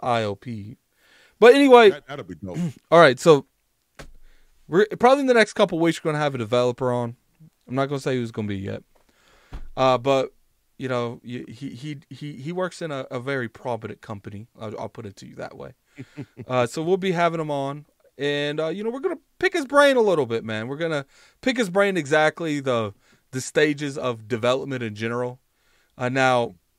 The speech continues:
Speaker 1: when you guys see who it is, I apologize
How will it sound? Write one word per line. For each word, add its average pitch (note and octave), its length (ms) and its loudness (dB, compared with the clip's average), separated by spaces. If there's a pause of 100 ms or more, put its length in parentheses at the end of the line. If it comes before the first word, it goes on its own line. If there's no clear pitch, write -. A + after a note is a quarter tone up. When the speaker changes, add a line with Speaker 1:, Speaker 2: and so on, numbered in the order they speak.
(160)
Speaker 1:
when C3 180 -4
you D3+ 80 -4
guys E3+ 200 4
see F3+ 160 -6
who F3 200 0
it F3 60 0
is, C#3+ 500 0 (1500)
I B2 100 -2
apologize B2+ 840 -2